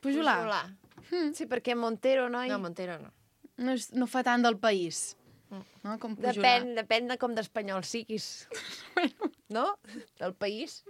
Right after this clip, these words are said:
Speaker 2: Pujolà.
Speaker 1: Tan nostrat, vull dir.
Speaker 3: Tan, ta-, com?
Speaker 1: Nostrat?
Speaker 3: Nostrat.
Speaker 2: Jo no puc dir res, que sóc Soler Jiménez.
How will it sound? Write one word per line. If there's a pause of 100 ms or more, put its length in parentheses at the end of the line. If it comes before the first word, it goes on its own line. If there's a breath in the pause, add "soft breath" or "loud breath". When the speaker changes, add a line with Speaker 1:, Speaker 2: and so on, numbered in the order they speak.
Speaker 2:
Pujolà.
Speaker 1:
Tan
nostrat,
vull
dir.
Speaker 3:
Tan, (280)
ta-, (240)
com? (340)
Speaker 1:
Nostrat?
Speaker 3:
Nostrat.
Speaker 2:
Jo
no
puc
dir
res,
que
sóc
Soler
Jiménez.